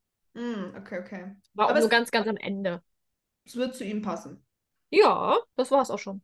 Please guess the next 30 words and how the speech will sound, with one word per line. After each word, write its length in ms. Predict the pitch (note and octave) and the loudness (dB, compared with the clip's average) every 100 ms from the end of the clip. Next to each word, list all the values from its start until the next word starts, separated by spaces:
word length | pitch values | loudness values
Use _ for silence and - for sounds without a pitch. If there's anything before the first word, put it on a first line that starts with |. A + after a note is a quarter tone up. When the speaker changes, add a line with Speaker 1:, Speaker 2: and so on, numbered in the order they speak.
| _ | _
Speaker 2:
Das 180 | A#3+ A#3 | -8 -2
waren 300 | A#3 A3+ - _ _ _ _ - | 0 -2 -10 _ _ _ _ -4
knapp 220 | C4 C4 | -4 0
zehn 100 | C4+ | 0
Minuten 420 | B3+ B3+ A3+ A#3+ A#3 | 2 0 -2 -4 -2
wie. 220 | A3 G3+ _ | -2 -6 _
Speaker 1:
<laughs> 840 | - A#5 - _ - C5+ D5+ - _ | -6 -6 -8 _ -12 -10 -10 -16 _
Schön, 400 | - G#4 F4 A3+ | -12 -8 -6 -4
dann 120 | B3+ | -2
machen 140 | B3+ D#4+ | -2 -2
wir 40 | |
doch 100 | D4 | -4
mal 160 | C4+ C4 | -4 -4
weiter. 420 | E4 F#4 G#3+ D4 D4 - - _ _ _ _ - | -6 -8 -8 -8 -8 -12 -20 _ _ _ _ 4
Speaker 2:
Ja, 160 | F4+ | 6
mit 160 | A#3 A3+ | 6 4
dem, 140 | B3 | 2
mit 100 | B3 | 2
dem 120 | D4+ | 2
dritten 600 | D4+ B4 B4+ F4 C4 A3+ | 4 6 6 4 0 0
Wie, 280 | A3 A#3 A3+ | 0 0 0
Wie 120 | G3+ G3 | 0 0
Live. 540 | D#3+ E3 E3+ - - _ _ _ - | 0 -2 -4 -10 -20 _ _ _ 2
Beim 160 | D4+ | 4
dritten 300 | F4 A#4+ D#4+ | 6 4 4
Wie, 200 | B3 B3 | 0 2
Wie 120 | A#3+ | 2
Live 280 | A#3+ C4+ F4+ | 4 4 2
ist 220 | E4 - C4 | -2 -6 -4
Wie 200 | B3+ | -4